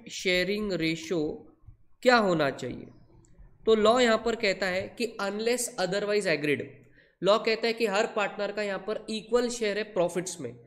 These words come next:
लेकिन अगर आपने पार्टनरशिप डीड में ऐसा लिखा है कि राजेंद्र सर का फिफ्टी परसेंट शेयर है, किसी दूसरे बच्चे का फ़ाइव परसेंट है, किसी नेक्स्ट बच्चे का ट्वेंटी परसेंट शेयर है, तो फिर उस तरीके से आपका पार्टनरशिप डीड में क्या होगा?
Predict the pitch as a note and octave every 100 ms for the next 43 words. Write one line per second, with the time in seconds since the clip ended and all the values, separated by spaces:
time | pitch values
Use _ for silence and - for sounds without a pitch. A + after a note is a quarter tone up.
0 | - - F#3 G#3 B3+ A#3+ A#3+ A#3+ B3+ B3+
1 | G3+ - A#3 A#3 B3+ A3 A3 A3+ A3+ G#3+
2 | A3 G3+ G3 F3 C3 - - - F#3+ F#3
3 | G#3+ D3+ A3+ G#3 G#3+ G3 G3 A3 G#3+ G3
4 | G#3 G3 G3 F#3 F3 E3 E3+ - _ G3+
5 | G3 E3+ - - D#3 F#3 F#3 G3+ G#3 G#3+
6 | G#3 G3+ G3 F#3+ F#3+ G3 F#3 F3+ D#3+ D3+
7 | - - _ _ _ - G#3 A3+ - -
8 | F#3 G#3+ G#3+ G#3 G3+ G#3+ G#3 A3 A3+ A3
9 | A3 B3 A#3+ A#3 A3+ G#3+ G3+ F3+ F3+ A#3+
10 | C#4 C#4 - C#4+ - C4+ B3+ B3 A#3+ A#3+
11 | F#3+ - E3 F3+ G#3 G3+ F3 E3 F3+ G3+
12 | F3 F3 E3+ F3 F3 D#3 D3